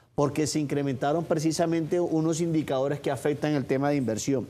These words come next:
Pero precisamente, Juan, las políticas de Estado deben proteger el tejido empresarial para buscar es-, poder garantizar,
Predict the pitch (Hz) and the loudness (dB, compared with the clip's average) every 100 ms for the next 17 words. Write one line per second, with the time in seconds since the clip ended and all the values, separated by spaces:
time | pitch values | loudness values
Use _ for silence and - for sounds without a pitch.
0 | - - _ _ _ _ - 175 175 170 | -12 -20 _ _ _ _ 2 6 6 4
1 | 165 143 180 208 202 220 196 175 156 156 | 2 2 2 2 2 2 2 4 4 4
2 | 180 - - - _ 151 160 - 170 175 | 0 -12 -20 -20 _ 2 4 4 4 2
3 | 226 214 185 180 - 185 202 170 196 220 | 2 4 4 2 4 6 6 4 4 2
4 | 202 190 175 160 175 196 196 160 156 190 | 2 0 0 0 0 0 0 0 0 0
5 | 185 170 156 139 131 151 185 190 - - | 0 0 -2 -2 0 2 2 -2 -8 -20
6 | - - - 170 156 147 135 - 165 185 | -20 -6 2 4 6 4 2 4 4 4
7 | 180 - - _ 185 175 170 185 - - | -2 -10 -20 _ 2 4 4 2 -6 -20
8 | _ 143 147 185 180 165 143 151 - 147 | _ 0 4 6 6 2 0 -2 2 2